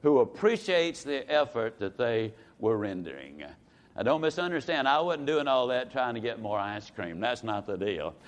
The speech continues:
I don't eat much ice cream. I found out a few years ago my body actually retains ice cream. So, uh, that wasn't, you know, that was not my objective. But again, uh,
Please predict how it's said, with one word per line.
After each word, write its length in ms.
I 200
don't 200
eat 140
much 220
ice 200
cream. 200
I 100
found 280
out 120
a 60
few 160
years 260
ago 180
my 200
body 320
actually 340
retains 600
ice 260
cream. 320
So, 200
uh, 160
that 180
wasn't, 380
you 100
know, 200
that 220
was 240
not 300
my 320
objective. 760
But 180
again, 680
uh, 480